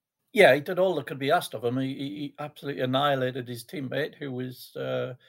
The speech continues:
you know, a rival in Formula Two, um, fifteen nil up in qualifying, in the,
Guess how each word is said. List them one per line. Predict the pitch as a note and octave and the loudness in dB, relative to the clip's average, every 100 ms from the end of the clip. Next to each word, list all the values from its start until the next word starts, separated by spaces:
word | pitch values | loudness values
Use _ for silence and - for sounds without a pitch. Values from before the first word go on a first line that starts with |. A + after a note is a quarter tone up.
| _ _ - | _ _ -2
you | |
know, | C3+ | 6
a | B2+ | 8
rival | C3 C3+ C#3 B2 | 10 8 8 4
in | B2 B2 | -2 -2
Formula | C#3+ B2+ A#2 | -4 -2 -4
Two, | - C3 B2+ D3+ - _ | -4 -6 -6 -6 -14 _
um, | C3+ B2+ C3 C3 B2+ B2+ B2+ _ _ - | -10 -6 -6 -6 -8 -12 -14 _ _ -14
fifteen | - C#3 - D3+ B2+ | -10 -10 -8 -6 -2
nil | B2+ B2+ | 0 0
up | B2+ | -2
in | B2 A#2+ | -6 -10
qualifying, | A#2+ C3+ A#2 C3 B2 C3 | -6 -6 -4 -6 -4 -6
in | B2+ | -8
the, | A#2+ | -10